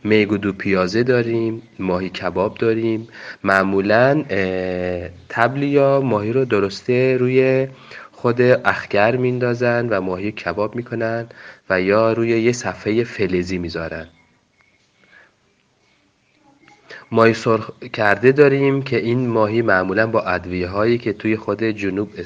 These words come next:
درست می‌شه استفاده می‌شه. پودونی داریم، معمولاً پودونی با گوشت کوسه درست می‌کنن و بومیای اینجا سعی می‌کنن که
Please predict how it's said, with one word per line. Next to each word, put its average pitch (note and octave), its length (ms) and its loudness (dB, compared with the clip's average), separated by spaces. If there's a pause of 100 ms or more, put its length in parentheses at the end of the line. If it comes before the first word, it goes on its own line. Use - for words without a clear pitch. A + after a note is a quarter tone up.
(160)
درست F#2 360 -6
می‌شه A2 500 -4
استفاده A2+ 640 -2
می‌شه. A2+ 520 -2 (600)
پودونی G#2 460 2
داریم، B2 760 4
معمولاً F#2 640 0
پودونی F#2+ 500 -4
با F#2+ 120 -2
گوشت F2+ 400 -6
کوسه G#2 720 2
درست A#2+ 400 -2
می‌کنن A2+ 580 0 (520)
و F2 540 -2 (180)
بومیای A2+ 460 0
اینجا A2+ 420 -2
سعی A2+ 320 -4
می‌کنن A#2+ 800 -2
که A#2+ 500 -2